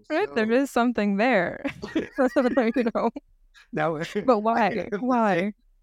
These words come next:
Speaker 2: same, right, so I have the same question for myself. Why, why do I have, why do I feel that that's, why does that strike me at, I mean, I, I, uh, you know,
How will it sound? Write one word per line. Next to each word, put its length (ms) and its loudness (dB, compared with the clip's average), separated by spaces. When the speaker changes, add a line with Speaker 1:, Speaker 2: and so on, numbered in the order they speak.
Speaker 2:
same, 120 0
right, 180 -2
so 100 2
I 80 4
have 140 0
the 80 -6
same 300 -2
question 640 -2
for 100 2
myself. 640 -2
Why, 1040 -2
why 200 4
do 140 0
I 160 0
have, 140 -2
why 160 2
do 140 -2
I 60 -2
feel 180 2
that 180 -4
that's, 460 -2
why 180 2
does 180 4
that 220 0
strike 520 0
me 460 0
at, 220 -4
I 40 -4
mean, 320 0
I, 120 2
I, 40 -2
uh, 140 -8
you 100 2
know, 120 0